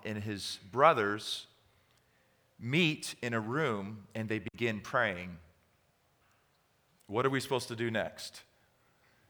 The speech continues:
'Cause Jesus said, "Don't leave until the Holy Spirit comes. Don't go out and try to do ministry until the Holy Spirit comes." So we can assume that James was in a room praying with Jesus' mom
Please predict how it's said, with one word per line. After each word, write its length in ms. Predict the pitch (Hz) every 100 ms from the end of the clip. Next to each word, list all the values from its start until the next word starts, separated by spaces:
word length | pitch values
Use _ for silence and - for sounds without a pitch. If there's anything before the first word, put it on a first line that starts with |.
| _ _
'Cause 160 | - 120
Jesus 280 | 143 147 143
said, 200 | 147 110
"Don't 240 | 139 143
leave 180 | 147 139
until 220 | 120 131
the 80 | 110
Holy 200 | 120 110
Spirit 320 | - 113 101
comes. 460 | - 90 98 - -
Don't 180 | 127 139
go 100 | 143
out 160 | 131 120
and 80 |
try 160 | 117 127
to 80 | 113
do 100 | 120
ministry 400 | 117 117 - 110
until 180 | 101 104
the 60 |
Holy 200 | 101 101
Spirit 340 | 92 104 92 -
comes." 400 | 87 87 - - _ _ _ _ _ _ _ _
So 120 | - 127
we 100 | 143
can 160 | 160
assume 600 | 147 - 240 190 139 135
that 280 | 123 131 131
James 460 | 110 156 185 190 139
was 240 | 139 123 - -
in 440 | 165 180 175 185
a 140 | 143 131
room 560 | 123 127 170 151 127
praying 720 | 120 156 160 160 120 101 107 113 - _ _ _ _ _ _ - _ _ _ _ -
with 360 | 131 127 - - -
Jesus' 540 | 107 135 123 117 104 107
mom 640 | 147 156 151 151 151